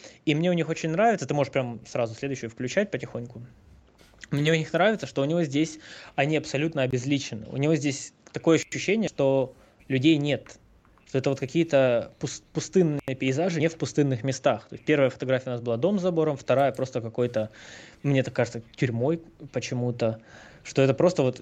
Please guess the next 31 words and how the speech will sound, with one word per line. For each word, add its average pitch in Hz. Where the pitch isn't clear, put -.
светящееся 135
окно, 196
в -
котором 139
никого 135
нет, 156
вокруг 139
никого 123
нет, 175
ничего 127
нет, 147
и -
оно 131
такое 131
вот -
немножко, 131
знаешь, 139
так -
хоррор 123
создаёт. 110
Мне 147
кажется, 175
вот 160
эти 165
фотографы 160
примерно, 160
многие, 113
которые 113
повторяют 117
эти -
сюжеты, 135